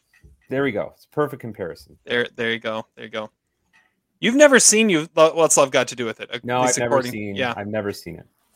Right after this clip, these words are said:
Speaker 2: It's worth a watch. You should
Speaker 1: I'm
Speaker 2: watch
Speaker 1: su-,
Speaker 2: it.
Speaker 1: I'm sure it is.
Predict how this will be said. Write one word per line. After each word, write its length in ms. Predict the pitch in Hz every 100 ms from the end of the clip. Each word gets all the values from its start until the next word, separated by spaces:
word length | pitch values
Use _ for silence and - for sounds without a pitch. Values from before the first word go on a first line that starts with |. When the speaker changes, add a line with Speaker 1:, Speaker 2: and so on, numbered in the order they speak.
| -
Speaker 2:
It's 180 | 156 -
worth 180 | 254 202
a 40 |
watch. 360 | 123 113 107 -
You 60 |
should 120 | -
Speaker 1:
I'm 40 | 113
Speaker 2:
watch 200 | 104 104
Speaker 1:
su-, 80 | 95
Speaker 2:
it. 140 | 104
Speaker 1:
I'm 120 | 107
sure 240 | 104 107 92
it 100 | -
is. 180 | -